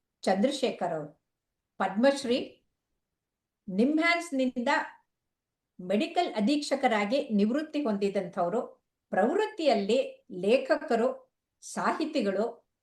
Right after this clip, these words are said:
ಅತ್ಯಂತ ಉತ್ತಮವಾದಂಥ ಉತ್ಕೃಷ್ಟ ಕೃತಿಗಳನ್ನ ಸಮಾಜಕ್ಕೆ ಕೊಟ್ಟು, ಸಮಾಜದಲ್ಲಿರುವಂಥ ಮೂಢನಂಬಿಕೆಗಳನ್ನ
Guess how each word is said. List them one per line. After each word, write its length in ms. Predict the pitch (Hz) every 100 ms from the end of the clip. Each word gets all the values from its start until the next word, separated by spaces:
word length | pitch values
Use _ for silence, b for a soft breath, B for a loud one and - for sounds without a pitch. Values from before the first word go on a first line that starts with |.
| -
ಅತ್ಯಂತ 560 | 208 - 294 339 453 480 -
ಉತ್ತಮವಾದಂಥ 880 | 277 - 311 294 277 240 226 233 226 269 -
ಉತ್ಕೃಷ್ಟ 480 | 233 - 381 381 440 -
ಕೃತಿಗಳನ್ನ 600 | 254 226 262 240 214 202 214
ಸಮಾಜಕ್ಕೆ 720 | 214 208 208 247 247 233 208
ಕೊಟ್ಟು, 600 | - 208 - 339 - - _ _
ಸಮಾಜದಲ್ಲಿರುವಂಥ 1200 | - - 240 285 370 392 370 302 285 285 269 - 269
ಮೂಢನಂಬಿಕೆಗಳನ್ನ 1300 | 220 220 359 440 294 240 254 240 226 214 202 196